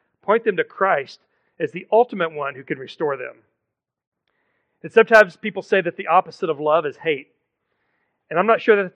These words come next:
that's accurate. So yes, if you hate someone, then you probably don't simultaneously love them. But I tend to think that the opposite of love is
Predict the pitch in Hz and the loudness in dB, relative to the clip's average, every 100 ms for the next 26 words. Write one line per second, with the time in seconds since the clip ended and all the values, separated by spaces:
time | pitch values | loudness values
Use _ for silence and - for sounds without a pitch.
0 | - 180 - 156 151 135 123 - _ _ | -2 0 2 -2 -2 -8 -14 -14 _ _
1 | _ _ _ 170 180 226 226 - 285 277 | _ _ _ -4 0 2 0 -4 -6 -4
2 | 196 220 - 190 170 165 165 175 - _ | -2 -2 -2 -4 -2 -2 -6 -6 -14 _
3 | _ _ 175 165 208 202 175 180 165 170 | _ _ -8 2 4 6 4 2 2 -2
4 | - 175 165 147 160 151 - 151 143 143 | 0 0 0 -2 -4 -4 -6 -6 -4 -4
5 | 135 131 _ _ _ _ _ _ _ _ | -6 -18 _ _ _ _ _ _ _ _
6 | - 294 - 254 202 214 190 175 180 165 | -6 -2 2 2 2 0 0 -8 0 6
7 | 208 - - 202 170 143 151 147 147 139 | 6 6 0 2 2 2 4 4 4 2
8 | - 175 151 143 - | -4 -2 0 0 -6